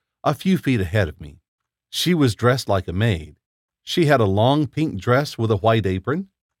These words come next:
She was even wearing light green cleaning gloves. She had big round glasses.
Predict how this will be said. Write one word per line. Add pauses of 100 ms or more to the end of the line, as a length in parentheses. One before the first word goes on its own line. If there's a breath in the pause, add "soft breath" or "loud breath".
(100)
She
was
even
wearing
light
green
cleaning
gloves. (400)
She
had
big
round
glasses.